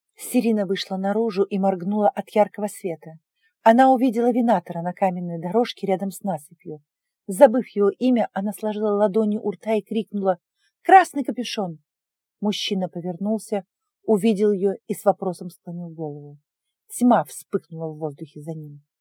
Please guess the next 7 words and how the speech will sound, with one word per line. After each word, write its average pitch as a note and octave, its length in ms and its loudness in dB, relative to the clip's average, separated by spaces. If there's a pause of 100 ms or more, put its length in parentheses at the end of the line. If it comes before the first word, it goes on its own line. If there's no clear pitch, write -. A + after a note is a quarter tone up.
(320)
«Нет!» G4+ 360 6 (560)
завизжала D#3+ 640 -4
Сирина. D3+ 500 -16 (340)
Руки G#3 500 0
ведьмы E3 540 0
обвили F3 500 -2
шею G#3 380 6